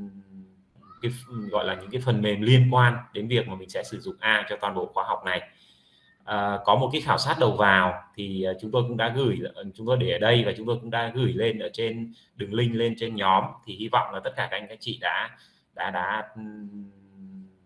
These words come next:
đã, đã thực hiện cái việc khảo sát đầu vào này. Thực ra cái mục đích của chúng tôi đó là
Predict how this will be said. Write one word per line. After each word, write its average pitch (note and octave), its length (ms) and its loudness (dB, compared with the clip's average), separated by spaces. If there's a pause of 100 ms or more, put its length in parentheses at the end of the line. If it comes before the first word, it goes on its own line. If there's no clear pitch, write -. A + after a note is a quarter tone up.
(120)
đã, F2+ 180 -4
đã F#2+ 340 -6 (300)
thực B2 140 -2
hiện C3 260 4
cái A#2 100 -2
việc G#2 140 -2
khảo D#2+ 100 -4
sát A#2 180 -6
đầu A2+ 100 2
vào F#2 200 2
này. F2+ 260 2 (260)
Thực A2 80 -2
ra B2 140 4
cái C#3 140 2
mục B2 120 6
đích G3 200 4
của A2+ 100 -4
chúng A#2+ 120 -4
tôi B2 200 4
đó A2+ 100 2
là A2+ 380 0